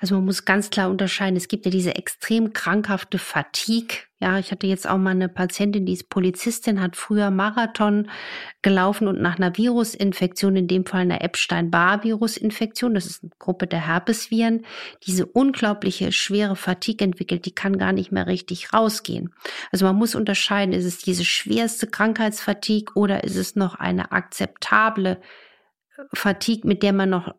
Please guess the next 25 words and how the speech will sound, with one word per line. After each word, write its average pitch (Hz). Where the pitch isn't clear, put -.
eine, 196
irgendeine 226
Lebensqualität 180
hat. 180
Und 208
hier 269
ist -
meine 202
Ermutigung 208
an 185
alle, 190
die 190
von 190
Fatigue 254
betroffen 214
sind, 175
dass 226
man 294
sich -
in 202
kleinen 226
Schritten 247
die 214
Lebensqualität 202
zurückerobert 202